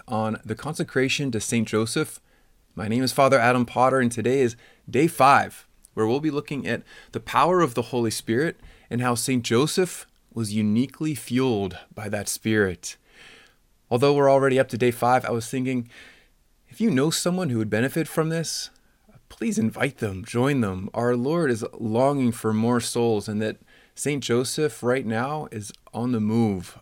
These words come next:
uh, stirring hearts to come to know and love his Son even more. So praise God if more people can come on board. Let's pray. In the name of the Father, and of the Son, and of the Holy Spirit. Amen.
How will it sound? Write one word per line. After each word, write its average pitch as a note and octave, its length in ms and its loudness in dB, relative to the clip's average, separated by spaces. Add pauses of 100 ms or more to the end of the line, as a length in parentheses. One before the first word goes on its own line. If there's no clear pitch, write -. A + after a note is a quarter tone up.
(120)
uh, G2+ 160 -6
stirring A#2 480 -2
hearts G#2+ 340 -4
to - 120 -14
come G#2 220 -6
to G#2 380 -4
know G#2 540 -2 (100)
and G2 220 -10
love G2+ 260 -6
his G2+ 240 -8
Son G#2 320 -6
even G2 240 -8
more. G2 320 -6 (340)
So G2 420 -4 (100)
praise B2 240 -2
God A2+ 320 2
if - 280 -10
more A2 220 -2
people G#2 260 -4
can G2 360 -4 (160)
come G#2 200 -6
on G2+ 140 0
board. G2 320 0 (880)
Let's C3+ 180 4
pray. C#3 300 6
In E2+ 60 -4 (1400)
the A2+ 120 2
name B2+ 120 2
of C3+ 40 0
the C3 80 0
Father, C3 420 4
and G#2+ 140 -6
of A2 80 -4
the A#2 80 -2
Son, B2 300 -2
and G#2+ 80 -6
of A2+ 100 -4
the A#2 80 -2
Holy B2 240 -2
Spirit. A#2 640 -4 (420)
Amen. G#2+ 480 -2